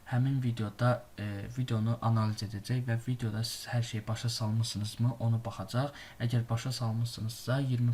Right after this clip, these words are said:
puan əlavə olaraq sizə gələcək. Və növbəti iyirmi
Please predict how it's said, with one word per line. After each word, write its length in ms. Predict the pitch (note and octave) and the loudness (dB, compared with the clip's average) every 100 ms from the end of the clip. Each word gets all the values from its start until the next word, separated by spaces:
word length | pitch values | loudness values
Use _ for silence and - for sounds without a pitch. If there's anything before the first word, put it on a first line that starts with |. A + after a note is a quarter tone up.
| A#2+ | 2
puan 240 | A#2 C3+ | 0 2
əlavə 380 | A#2+ A2+ A2 A#2 | 2 0 2 0
olaraq 300 | A2+ A2+ B2+ | 2 0 -2
sizə 260 | - A2+ B2 | -4 -2 -2
gələcək. 560 | G#2+ G2+ G2 G2 - - - - - - | -2 -6 -8 -10 -12 -16 -18 -20 -10 -2
Və 260 | C3+ D3+ - - | 0 0 0 4
növbəti 520 | B2 A#2+ A2+ A2+ A#2+ | 4 6 4 2 2
iyirmi 320 | A#2+ A2+ A#2 | 4 6 6